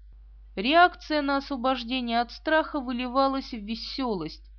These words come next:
почти легкомыслие. "Всё хорошо!" В дальнем конце террасы поднялись две птицеподобные женщины.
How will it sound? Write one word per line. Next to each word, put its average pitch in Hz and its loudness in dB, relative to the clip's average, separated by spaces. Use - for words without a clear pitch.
почти 269 -2
легкомыслие. 277 2
"Всё - 0
хорошо!" 269 -2
В 165 -14
дальнем 180 2
конце 170 -6
террасы 247 -2
поднялись 226 -6
две 226 -4
птицеподобные 220 -4
женщины. 180 -6